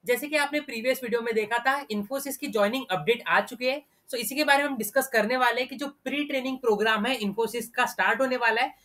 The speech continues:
सभी चीजें हम detail में discuss करने वाले हैं। उससे पहले आप सभी से एक ही request है, अगर आपको ये mail आया है तो comment section में मुझे बता दीजिए, and जिनको ये mail नहीं आया है वो बता सकते हैं कि उनकी joining date क्या थी, पहले जो joining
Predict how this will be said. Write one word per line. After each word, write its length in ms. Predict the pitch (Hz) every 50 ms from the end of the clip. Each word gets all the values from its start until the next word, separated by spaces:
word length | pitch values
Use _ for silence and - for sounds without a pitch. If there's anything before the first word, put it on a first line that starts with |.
| _ _ -
सभी 240 | - 262 240 302 294
चीजें 220 | 294 285 269 285
हम 120 | 277 262
detail 260 | 233 226 - 247 247 247
में 100 | 254 220
discuss 280 | 196 - - 254 247 -
करने 260 | - 262 247 254 247
वाले 240 | 247 233 214 226 247
हैं। 100 | 277 - _ _ _ _ -
उससे 220 | 220 208 - 302
पहले 240 | 302 294 285 285 247
आप 200 | 214 214 220 -
सभी 220 | - 262 254 262
से 100 | 254 269
एक 240 | - - 208 240 254 -
ही 60 | 294
request 400 | 294 262 - 233 240 220 240 -
है, 80 | 277 269 - -
अगर 240 | 196 202 254 269 269
आपको 260 | 247 254 - 262 262
ये 120 | 262 262
mail 240 | 247 254 254 254 220 185
आया 220 | 175 175 202 226
है 220 | 233 233 254 277 - _ _ _ _ -
तो 60 | 220
comment 320 | 226 247 247 277 294 285
section 240 | 277 262 - 285 269
में 80 | 269 277
मुझे 220 | 269 254 254 269
बता 280 | 247 233 - 214 208 226
दीजिए, 300 | 233 254 202 262 277 247
and 100 | 247 247
जिनको 280 | 208 214 214 214 233 277
ये 100 | 277 277
mail 260 | 254 277 277 269 247 233
नहीं 160 | 190 208 247
आया 140 | 247 240 135
है 280 | 135 - 294 - _ _ _ _ 214
वो 120 | 262 277
बता 260 | 277 262 - 269 277
सकते 280 | 269 285 277 - - 277
हैं 60 | 277
कि 60 | 269 269
उनकी 180 | 254 254 277
joining 420 | 269 208 208 202 202 220 247 254 233
date 200 | 262 254 - -
क्या 160 | 220 202 208 208
थी, 140 | 214 262
पहले 260 | 220 - 220 214 220 214
जो 100 | 220 220
joining 320 | 233 220 214 220 233